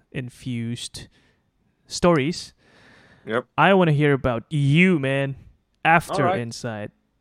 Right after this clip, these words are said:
Speaker 1: 'Cause
Speaker 2: After
Speaker 1: you,
Speaker 2: it.
Speaker 1: you went through a whole lot of adventures.
Speaker 2: Yeah.
Speaker 1: And one thing that I was
Speaker 2: Yep.
Speaker 1: so fucking excited and happy to hear was when
Speaker 2: Mm-hmm.
Speaker 1: you told me, "I'm working in a,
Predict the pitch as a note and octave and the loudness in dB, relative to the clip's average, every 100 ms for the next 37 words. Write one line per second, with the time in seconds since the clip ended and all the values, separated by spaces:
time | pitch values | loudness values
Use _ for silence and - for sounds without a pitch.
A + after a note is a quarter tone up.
0 | _ D#3 D3 G#2 B2+ E3 D#3 G#3+ A#3 A#3 | _ 2 2 2 2 0 -2 0 0 -2
1 | - F3 F3+ G3+ G3+ F3+ E3+ D#3+ D#3 D#3+ | -4 -6 -2 0 2 2 0 0 -2 0
2 | D3+ C3 C#3 - - D3+ D3+ D3 D3+ D3+ | 2 0 -4 -8 -2 2 2 2 0 -4
3 | - - C3+ C3 C3 B2 C#3 A#2+ A#2 A#2+ | -8 -8 -6 -6 -8 -12 -12 -12 -10 -12
4 | B2 A#2 A#2 - - _ - E3 E3+ D#3+ | -12 -12 -12 -14 -18 _ -20 -14 -12 -12
5 | - - _ - B2+ C3 F#3 B3+ - G3 | -14 -20 _ -8 -4 6 8 8 4 -2
6 | C3+ A2 B2 - D3 D3 D3 - - C4+ | -2 -6 -12 -4 -2 -2 -2 -4 2 2
7 | - F4 F4 F4 E4+ - - C4+ A#3+ G3+ | 8 10 10 10 6 2 -4 -2 0 -2
8 | E3 - F#3 F#3 E3+ D#3 B2 - F3 E3+ | -4 -2 0 0 0 -2 -4 -2 0 0
9 | - D3+ C#3+ - - D3+ C3 A#2 - _ | -4 -8 -8 -8 -4 -4 -4 -8 -12 _
10 | _ - C3 C3+ C3 D3+ - C3+ B2+ C3 | _ -6 -2 -2 0 -2 0 -2 -4 -6
11 | B2+ B2+ _ _ _ _ _ _ _ _ | -10 -10 _ _ _ _ _ _ _ _
12 | _ _ _ C#3+ D#3 D#3 D3+ C3+ D3+ - | _ _ _ -2 0 0 0 0 0 -2
13 | B2 A#2+ - B2+ B2+ A#2+ | -12 -14 -10 -10 -8 -10